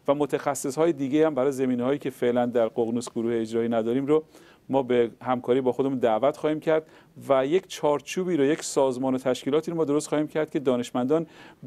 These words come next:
بدون واقعاً تغییر فرهنگ خودشون، برای اینکه دانشمندان به یک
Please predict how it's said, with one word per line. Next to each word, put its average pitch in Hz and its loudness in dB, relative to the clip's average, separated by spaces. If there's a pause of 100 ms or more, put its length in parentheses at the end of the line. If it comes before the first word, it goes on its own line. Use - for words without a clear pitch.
بدون 180 2
واقعاً 143 0
تغییر 127 -2
فرهنگ 127 0
خودشون، 110 -6
برای 120 -2
اینکه 135 -6
دانشمندان 127 -2
به 131 -2
یک 151 0